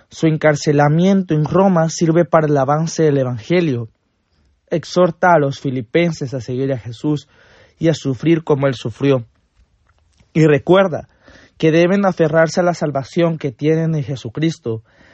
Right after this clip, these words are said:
Al considerar nuestro pasaje de esta mañana, pensemos en tres títulos.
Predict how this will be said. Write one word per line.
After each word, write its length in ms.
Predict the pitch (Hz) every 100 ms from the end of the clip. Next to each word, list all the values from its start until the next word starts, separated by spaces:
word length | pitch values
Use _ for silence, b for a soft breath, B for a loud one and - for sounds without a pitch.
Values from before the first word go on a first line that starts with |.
| b
Al 160 | - 147
considerar 600 | 156 160 - 147 147 165
nuestro 340 | 185 165 151
pasaje 560 | 147 131 - 156 - 147
de 120 | 135
esta 260 | 135 - 131
mañana, 540 | 120 131 165 202 185
pensemos 500 | 147 131 151 151 151
en 140 | 143 127
tres 260 | 127 -
títulos. 640 | - 170 - 127 110 107